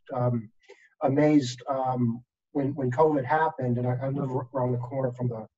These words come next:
um, the, the little nine-hole golf course in Coral Gables. And, um, you know, it didn't seem like, um, at least the people I was, was talking to, that parks was on the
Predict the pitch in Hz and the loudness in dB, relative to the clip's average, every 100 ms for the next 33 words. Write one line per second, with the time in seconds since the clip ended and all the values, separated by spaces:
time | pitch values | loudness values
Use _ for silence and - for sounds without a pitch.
0 | _ _ _ _ _ - 113 110 107 101 | _ _ _ _ _ -10 -8 -8 -10 -14
1 | 95 - _ _ 131 117 127 127 127 123 | -18 -20 _ _ -12 -12 -12 -10 -6 -4
2 | 123 127 135 - 127 123 123 123 127 - | -4 -6 -14 -6 -2 0 0 -2 -2 -4
3 | 127 127 - 117 - 117 - 123 117 117 | -2 -2 -4 -8 -8 -14 -8 -6 -6 -4
4 | 131 - - - - _ _ _ _ - | -6 -6 -14 -18 -20 _ _ _ _ -6
5 | 135 131 123 123 120 123 117 117 - _ | -2 0 0 0 2 2 0 -6 -14 _
6 | _ _ _ _ 143 127 117 135 143 147 | _ _ _ _ -2 0 -2 -2 -2 -2
7 | 127 151 151 139 131 131 - 123 120 120 | -4 0 2 2 0 -4 -6 -4 -2 -4
8 | 117 135 143 - 135 127 131 131 127 123 | -8 -4 -4 -2 -6 -4 -2 -2 -2 -6
9 | - - 123 - 107 113 117 - 131 123 | -16 -10 -10 -10 -16 -14 -14 -4 -4 -4
10 | - 123 117 110 | -6 -8 -6 -8